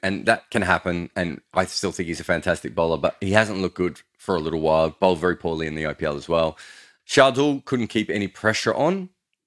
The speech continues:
um, and, you know, he got that Ben Stokes wicket, um, largely because England thought he was a joke. Now, maybe that works, but in long term, that's probably not gonna work. If you take him out and you put Ashwin in, you've now got Jadeja as the spoiler,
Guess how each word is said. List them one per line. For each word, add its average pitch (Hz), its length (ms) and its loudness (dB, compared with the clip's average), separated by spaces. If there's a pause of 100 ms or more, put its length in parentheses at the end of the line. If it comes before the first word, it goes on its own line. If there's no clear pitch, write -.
(180)
um, 92 300 2
and, 107 240 2
you 110 100 0
know, 90 140 0
he 95 120 -2
got 113 160 2
that 117 180 2
Ben 104 180 0
Stokes 92 340 -4
wicket, 98 360 2 (400)
um, 87 320 0
largely 98 420 2
because 90 300 -4
England 95 300 0
thought 87 140 -2
he 87 60 0
was 80 140 -4
a 82 40 -4
joke. 90 360 2 (640)
Now, 98 120 6
maybe 143 360 6
that 123 180 6
works, 123 640 2
but 127 160 2 (180)
in 123 200 2
long 143 180 4
term, 104 240 0
that's 87 160 -4
probably 87 400 -4
not 104 160 0
gonna 85 160 -2
work. 92 320 0 (460)
If 135 200 0
you 151 140 6
take 147 240 4
him 135 240 -2
out 113 160 4
and 101 80 -6
you 90 40 -6
put 101 140 -2
Ashwin 95 420 0
in, 110 300 -4 (380)
you've 104 180 -2
now 110 140 4
got 92 160 0
Jadeja 123 420 2
as 104 80 -2
the 107 80 -12
spoiler, 98 560 2